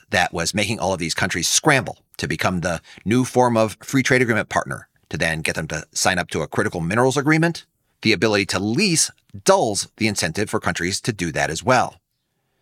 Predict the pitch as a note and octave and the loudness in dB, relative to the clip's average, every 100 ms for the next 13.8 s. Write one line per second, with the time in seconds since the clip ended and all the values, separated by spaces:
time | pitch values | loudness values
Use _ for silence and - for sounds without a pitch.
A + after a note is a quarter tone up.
0 | _ _ _ _ - F2+ G#2+ G2 F#2 F2 | _ _ _ _ -2 0 0 0 -2 0
1 | F2+ G2 G#2 F2+ G2+ G2+ - - - B2+ | 0 0 -2 -2 -4 -2 -2 0 2 4
2 | E3+ C#3+ - - _ _ D#2+ F2+ G2+ G2 | 2 2 -4 -10 _ _ -8 -4 -4 -2
3 | E2+ G2 - G2+ - - D2+ D#2+ F#2 C3+ | -2 -2 0 0 0 -2 -4 -4 0 2
4 | - - - _ _ _ _ _ _ _ | 2 -4 -6 _ _ _ _ _ _ _
5 | _ _ _ _ G#2 A2 A2 A2+ A#2+ A#2 | _ _ _ _ 0 0 0 0 2 2
6 | A#2+ A#2+ B2 D#3 G3+ C#3 A2+ - G#2+ G2 | 0 0 2 4 4 2 0 -2 0 0
7 | G2 G2+ F#2+ G2 - A#2 - A#2 - D#2+ | 2 0 0 -2 0 0 2 0 0 -4
8 | D#2 A2+ - _ _ _ _ _ _ - | -4 -6 -10 _ _ _ _ _ _ 0
9 | A2+ F#3+ F3+ A#2+ - A2+ - A2+ A2+ F#2+ | 2 4 2 0 0 -2 0 0 0 0
10 | F#2+ G#2+ - F#2+ F2 E2 E2 A2+ D#2 E2 | 0 0 0 -2 -2 -4 -4 -4 -4 -4
11 | - A2+ C3+ G#2+ - - _ _ _ - | -2 2 2 0 -4 -12 _ _ _ -6
12 | G#2 D#2 D#2+ D#2 G#2 - - F2 C#2+ C#2 | -2 -2 -4 -6 -6 -6 -4 -4 -6 -6
13 | F#2 - C3+ C3 - E2 - | -8 2 2 2 0 -2 -2